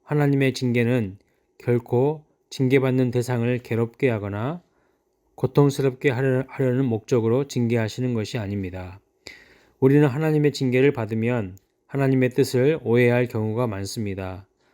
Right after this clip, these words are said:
나를 미워하거나 싫어하기 때문에 징계를 하신다고 생각하는 것이죠.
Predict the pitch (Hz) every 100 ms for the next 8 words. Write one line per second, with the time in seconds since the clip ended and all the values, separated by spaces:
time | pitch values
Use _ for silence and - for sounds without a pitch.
0 | _ - 117 123 120 113 113 120 123 110
1 | 117 110 120 151 - _ - - 151 151
2 | 139 131 139 - 110 101 113 160 185 _
3 | _ - 120 113 120 123 113 123 139 117
4 | 107 127 - 139 131 117 131 131 98 -
5 | - 95 92